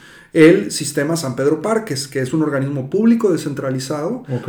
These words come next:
Speaker 1: donde hay siete parques de los emblemáticos de San Pedro, que es el principio para crear un sistema. Aquí en
Speaker 2: Ya.
Speaker 1: Mérida,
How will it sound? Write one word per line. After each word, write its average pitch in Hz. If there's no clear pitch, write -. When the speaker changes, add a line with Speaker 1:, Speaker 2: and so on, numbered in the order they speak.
Speaker 1:
donde 147
hay 143
siete 180
parques 156
de 135
los 120
emblemáticos 135
de 123
San 127
Pedro, 165
que -
es 240
el 226
principio 208
para 156
crear 143
un 160
sistema. 143
Aquí 131
en 156
Speaker 2:
Ya. 156
Speaker 1:
Mérida, 170